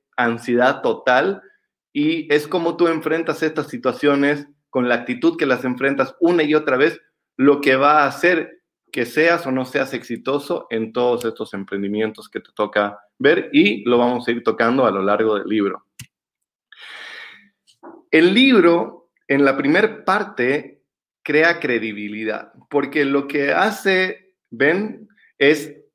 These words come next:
contarte con lujo de detalles, con un perfecto storytelling, todas las crisis que a él le toca vivir, desde que era alguien trabajando para alguien,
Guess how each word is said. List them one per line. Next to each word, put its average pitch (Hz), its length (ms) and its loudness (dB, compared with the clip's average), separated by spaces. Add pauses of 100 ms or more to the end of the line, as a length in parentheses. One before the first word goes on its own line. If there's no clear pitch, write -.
contarte 156 560 0
con 139 220 2
lujo 196 320 0
de 127 160 4
detalles, 147 340 0
con 160 140 -2
un 190 180 -4
perfecto 147 640 -2
storytelling, 147 920 -2
todas 202 320 0
las 143 260 -2
crisis 165 420 -2
que - 140 -6
a 127 60 4
él 135 80 0
le 131 80 0
toca 151 340 -2
vivir, 175 600 -2 (320)
desde 147 580 2
que 131 240 2
era 151 200 4
alguien 175 400 0
trabajando 139 540 0
para 110 320 0
alguien, 160 480 -2